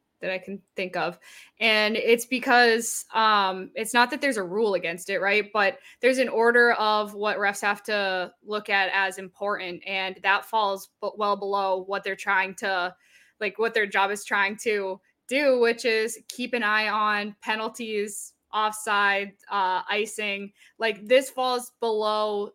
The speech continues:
them having to try to keep an eye on everything. And as we talked about when we had a little bit of a ref rant last week, sometimes the game happens really fast,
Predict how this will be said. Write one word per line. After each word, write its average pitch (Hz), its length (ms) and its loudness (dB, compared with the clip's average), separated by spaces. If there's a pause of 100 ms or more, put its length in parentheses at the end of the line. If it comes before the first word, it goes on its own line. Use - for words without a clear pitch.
(140)
them 226 240 -2
having 220 300 0
to 214 80 -8
try 220 200 -4
to 208 60 -6
keep 233 220 -12
an 202 80 -8
eye 196 200 -2
on 185 120 -4
everything. 185 480 -8
And 190 220 -8 (320)
as 220 160 4
we 233 120 -4
talked 220 260 0
about 208 320 -2
when 196 300 -8
we 208 120 -6 (100)
had 202 160 -4
a 202 40 -6
little 202 160 -8
bit 208 80 -8
of 190 80 -8
a 190 100 -6
ref 202 280 -4
rant 196 280 -4
last 190 440 0 (340)
week, 220 340 -2 (340)
sometimes 277 680 2
the 262 100 0
game 247 240 -2
happens 254 400 0
really 262 240 -2
fast, 233 640 -2